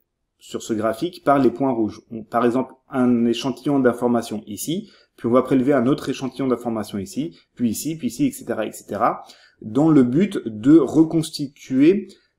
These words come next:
un signal numérique qui soit le plus proche et le plus fidèle possible du signal analogique.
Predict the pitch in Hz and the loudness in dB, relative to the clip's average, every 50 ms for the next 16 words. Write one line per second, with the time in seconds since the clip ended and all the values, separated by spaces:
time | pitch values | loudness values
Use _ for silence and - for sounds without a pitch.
0 | _ - - - - _ _ 131 123 120 117 117 117 113 - - - - 147 147 | _ -18 -16 -16 -18 _ _ -2 0 0 0 0 -2 -2 -6 -8 -6 -4 -2 0
1 | 147 147 143 135 123 - - 117 123 139 156 170 165 156 139 131 120 135 165 208 | 2 4 4 2 2 0 -2 -2 2 4 4 4 6 6 6 6 6 4 2 0
2 | - - 104 - - _ _ _ _ _ _ - 139 123 - - - 156 170 190 | -2 -6 -8 -10 -10 _ _ _ _ _ _ -8 -8 -6 -6 0 2 4 6 6
3 | 190 165 117 - - 131 120 - - - 160 175 180 - 147 123 110 - - 117 | 6 6 4 4 0 -2 -2 -2 -4 -4 -4 -4 -2 0 0 0 0 0 -2 -4
4 | - - - - 156 147 147 135 120 117 - 131 120 - - 165 180 165 117 92 | -4 -6 -10 -6 0 2 4 4 4 2 0 -2 -2 0 0 -2 0 0 -2 -4
5 | - - _ _ - _ _ - 117 120 131 - - 147 143 156 160 156 - - | -4 -10 _ _ -20 _ _ -12 -8 -8 -6 -4 -2 -2 0 0 0 -2 -2 -2
6 | 139 127 123 110 107 101 92 85 85 - - _ | -2 0 0 0 0 -2 -4 -8 -12 -18 -20 _